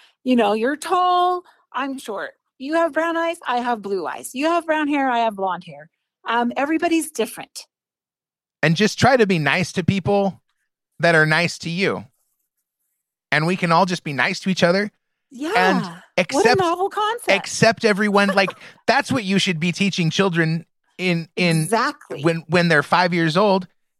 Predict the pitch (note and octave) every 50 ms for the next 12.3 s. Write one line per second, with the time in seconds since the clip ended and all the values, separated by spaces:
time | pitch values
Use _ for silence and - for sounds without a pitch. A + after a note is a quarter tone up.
0 | - - A3 A3+ - A#3+ A#3 G#3+ G3+ E3+ D3+ - - - - A#3 - - - -
1 | D3+ - - C#3 C#3+ D3+ E3 - _ _ _ _ _ - - E3 F3 A3+ G#3 G3+
2 | G#3 A3 B3 F#3+ G#2 E2+ - _ _ _ _ _ _ _ _ _ - D#3 E3+ F#3
3 | F3+ F3+ F3+ F#3 G#3+ A3+ A3+ A3+ G3+ A3 A#3 A3+ G3 E3 D#3 D3 C#3+ D3 D#3 D#3+
4 | D4 D4 D4 D4 F4 F#4 - - - F3 E3 D4+ - F#3 F#3 - D4 D4 C#4+ D4+
5 | D#4 D3+ - - _ _ _ _ _ _ _ _ _ - A#3 B3 C4 A3+ A3 D4+
6 | D4+ C4+ C#4 A#3+ D#4 D4+ D#4+ D#4+ F4 F4+ - - D4+ D4 D4 C#4+ C4+ C4+ D4 D#4
7 | - - C#4+ D4 C4+ A3 A3+ G#3+ - C4 C4+ C4 C4 C4 C4 C4 B3+ C4 C4 C4
8 | C4 - - - C4 G#3+ G3 F#3 F#3+ F#3+ - - - - B3 B3 B3 - - -
9 | - B3 A#3 A3+ A3+ A#3 A#3 - - A3 G3+ G#3 G#3+ G#3+ G3+ G3 F#3+ F3 F3 F#3+
10 | A3 A3+ A3+ A3 A3 A3 G#3+ G#3+ G#3+ A3 - - _ - - - _ _ _ _
11 | - - B3 A#3+ A3+ A3 A3 G#3+ G#3+ G#3+ G#3 G#3+ - - _ _ _ _ _ _
12 | _ _ _ _ -